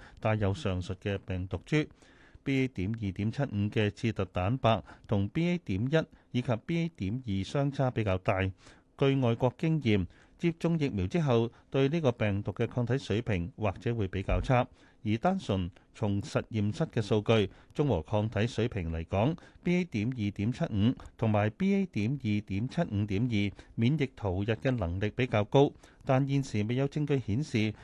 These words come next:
佢引發嘅病徵係咪會較嚴重，所以暫時持觀望態度，呼籲市民唔使過分憂慮。政府專家顧問、中大呼吸系統科講座教授許樹昌就表示，當進一步放寬外防措施嘅時候，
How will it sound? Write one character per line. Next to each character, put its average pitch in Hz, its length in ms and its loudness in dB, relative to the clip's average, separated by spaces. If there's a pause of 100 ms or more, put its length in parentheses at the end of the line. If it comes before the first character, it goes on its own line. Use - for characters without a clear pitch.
(180)
佢 104 100 2
引 104 220 0
發 107 200 -2
嘅 110 260 -2
病 95 240 -2
徵 139 220 0
係 107 200 -2
咪 95 220 0
會 95 280 -2
較 101 260 -2
嚴 85 240 -6
重， 107 240 2 (260)
所 - 160 -2
以 113 140 0
暫 95 240 -2
時 90 320 -4 (180)
持 92 380 -4
觀 160 180 0
望 98 180 0
態 104 200 2
度， 98 280 4 (320)
呼 135 120 2
籲 110 100 2
市 107 160 -4
民 92 260 0 (220)
唔 95 160 2
使 101 220 0
過 117 120 -2
分 87 200 -2
憂 104 160 0
慮。 98 180 2 (540)
政 156 140 -2
府 170 140 0
專 180 160 -2
家 170 100 2
顧 135 160 0
問、 104 180 2 (280)
中 151 180 2
大 104 220 0
呼 135 160 -8
吸 143 80 -2 (100)
系 107 60 -2
統 98 180 -2
科 135 140 0
講 107 200 0
座 104 140 -2
教 101 220 0
授 98 320 -2
許 98 120 -2
樹 101 220 -4
昌 131 260 -2
就 95 140 -2
表 90 220 -4
示， 107 320 0 (240)
當 165 200 4
進 131 160 0
一 143 60 2
步 113 180 2
放 123 240 0
寬 151 240 0
外 104 160 0
防 92 240 -4
措 117 240 0
施 143 160 -2
嘅 143 80 0
時 95 200 -4
候， 110 260 2